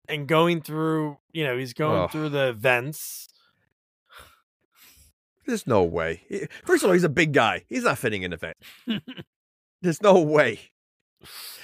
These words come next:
Speaker 2: Like, you know, they make these vents look so big in the movies.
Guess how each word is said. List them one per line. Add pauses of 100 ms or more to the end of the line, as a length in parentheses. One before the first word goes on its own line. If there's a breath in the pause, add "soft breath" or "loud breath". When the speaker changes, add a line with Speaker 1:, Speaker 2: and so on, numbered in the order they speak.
(120 loud breath)
Speaker 2:
Like, (200 loud breath)
you
know,
they
make
these
vents
look
so
big
in
the
movies.